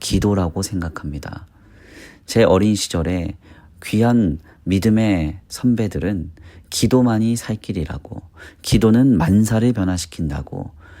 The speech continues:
기도는 하나님 안에서 신자가 숨을 쉬는 호흡이라고 그렇게 강조해 왔습니다. 오늘날 현대인들은 첨단의 시대에 살아가면서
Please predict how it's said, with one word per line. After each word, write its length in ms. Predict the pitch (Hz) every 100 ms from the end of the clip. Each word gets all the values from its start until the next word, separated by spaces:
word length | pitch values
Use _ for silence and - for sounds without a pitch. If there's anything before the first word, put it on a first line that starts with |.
| - -
기도는 540 | - 104 101 107 92 - - - _
하나님 500 | - 156 139 127 120
안에서 640 | 80 73 73 - - 110 - -
신자가 800 | - 135 123 110 98 101 92 - _
숨을 440 | - - 139 131
쉬는 300 | 120 - 107 113
호흡이라고 1000 | - - 156 123 98 78 73 76 120 - _
그렇게 320 | - 90 82 -
강조해 480 | - 87 82 90 92
왔습니다. 720 | 78 - - 76 - - 87 _ _ _ _ _ _ - - -
오늘날 380 | - 110 117 143
현대인들은 840 | 135 135 123 117 85 82 104 87 - - - - _ -
첨단의 560 | - 151 143 135 135
시대에 600 | 135 - - - 107 110 113
살아가면서 880 | - 120 113 92 73 67 - 85